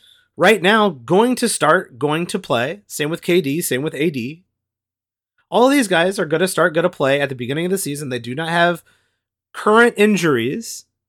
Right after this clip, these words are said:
right? Giannis maybe has a current injury. Um, LaMelo is probably gonna start for the season. I don't really trust his health either.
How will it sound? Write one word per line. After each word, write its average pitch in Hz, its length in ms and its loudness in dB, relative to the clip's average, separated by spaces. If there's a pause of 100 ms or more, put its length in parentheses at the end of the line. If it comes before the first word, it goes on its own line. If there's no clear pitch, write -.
right? 131 360 -4
Giannis 240 720 0 (100)
maybe 226 320 -4
has 151 140 -2
a 139 40 -8
current 131 200 -4
injury. 120 380 -8 (520)
Um, 143 460 0 (840)
LaMelo 160 720 2 (1400)
is - 120 -6
probably 254 280 4
gonna 214 160 6
start - 440 2 (220)
for 170 140 -2
the 147 80 -6
season. 147 300 -4
I 151 80 0
don't 160 120 -4
really 135 140 -4
trust 135 240 -8
his 135 180 -8
health 113 320 -8
either. - 500 -12